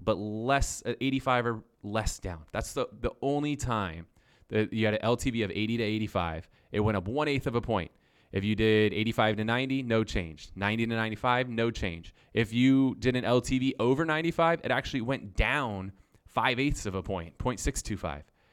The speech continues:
So virtually across the board, it was either flat or favorable if you had a seven eighty plus score.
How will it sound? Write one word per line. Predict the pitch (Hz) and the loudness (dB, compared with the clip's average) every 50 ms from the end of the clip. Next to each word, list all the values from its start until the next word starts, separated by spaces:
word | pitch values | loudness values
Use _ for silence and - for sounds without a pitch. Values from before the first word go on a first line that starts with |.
| _ _ - - _ - | _ _ -20 -20 _ -8
So | - - 151 139 131 | 0 2 4 4 4
virtually | 110 104 131 180 185 - - 214 196 165 | 4 2 2 2 2 0 -2 -2 0 -2
across | 131 - - - - 247 254 247 - - | -2 -2 -2 0 2 2 4 2 2 0
the | - - | -4 -2
board, | 98 143 175 175 127 110 104 | 2 2 4 4 4 4 4
it | 117 | 2
was | 113 120 113 131 | 0 0 0 0
either | 139 143 135 113 101 | 0 0 0 -2 -4
flat | - - - - 104 98 101 120 160 180 - | -6 -8 -8 -4 0 0 2 2 0 0 -2
or | - 110 95 | -2 -2 -2
favorable | - - - 95 90 92 107 135 143 143 165 180 208 208 170 | -4 -4 -2 -2 -2 0 0 -2 -2 0 -2 -4 -4 -4 -6
if | - 113 113 | -8 -4 -2
you | 117 | -2
had | 110 104 | -2 -2
a | 104 | -2
seven | - - 120 107 107 107 107 | -2 0 0 0 0 0 -2
eighty | 101 98 98 | -4 -4 -4
plus | - - 98 92 - | -2 -2 -2 -2 -4
score. | - - - 92 92 104 131 180 185 | -6 -6 -4 -2 -2 -2 -2 -4 -6